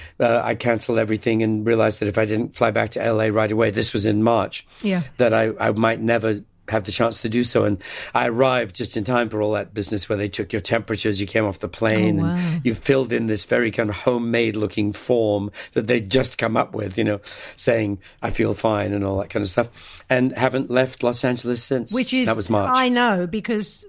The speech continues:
Speaker 2: you know, just so people know, we've known each other many years, and we are,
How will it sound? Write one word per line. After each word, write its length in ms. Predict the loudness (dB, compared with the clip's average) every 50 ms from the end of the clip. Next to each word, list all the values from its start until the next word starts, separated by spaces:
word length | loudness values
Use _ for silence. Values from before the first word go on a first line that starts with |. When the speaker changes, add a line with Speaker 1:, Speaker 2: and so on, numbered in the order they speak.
| -20 _ _
Speaker 2:
you 340 | -20 -18 -16 -12 -8 -6 -6
know, 220 | -4 -4 -6 -6
just 240 | -8 -10 -10 -12 -10
so 260 | -8 -8 -8 -8 -8 -12 -10
people 280 | -10 -8 -8 -6 -4 -4
know, 220 | -2 -2 -2 -2
we've 240 | -2 -2 -2 0 0
known 260 | 0 0 2 2 2
each 160 | 0 0 0 -2
other 220 | -2 0 2 2
many 260 | 4 6 6 6 6
years, 580 | 6 6 4 4 4 4 4 2 2 0 -2 -2
and 280 | 0 0 0 0 -2 -2 -2
we 120 | 0 2
are, 320 | 2 2 2 2 0 -2